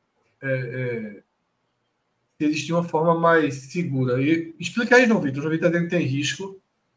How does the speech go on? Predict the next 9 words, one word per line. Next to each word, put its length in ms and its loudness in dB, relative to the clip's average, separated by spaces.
O 80 -4
cara 180 10
compra, 380 4
trocaria 500 6
o 160 4
dinheiro 280 0
no 80 0
lugar 220 6
errado? 800 0